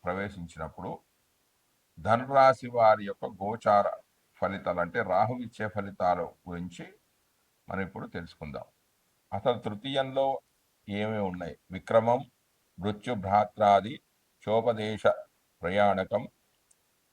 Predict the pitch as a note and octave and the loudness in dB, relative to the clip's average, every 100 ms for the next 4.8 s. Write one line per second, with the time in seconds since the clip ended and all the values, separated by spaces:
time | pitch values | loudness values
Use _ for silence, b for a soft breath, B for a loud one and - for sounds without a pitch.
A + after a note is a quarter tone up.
0 | _ _ - G2 - A#2+ C3 B2+ B2 B2 | _ _ -10 -10 -4 4 8 8 8 8
1 | B2+ A#2+ A2+ A#2 A#2 G2+ - A2 B2 - | 8 6 0 0 -4 -12 -4 0 0 0
2 | - _ _ _ _ _ - F#2+ - A#2+ | -10 _ _ _ _ _ -14 -12 -12 -14
3 | - A#2 A2 A2 G2+ - - G#2+ A2+ B2 | 0 6 8 8 6 0 0 6 6 4
4 | G2 G2 G#2+ G2+ - E2+ D#2+ | -2 -6 -8 -10 -10 -8 -8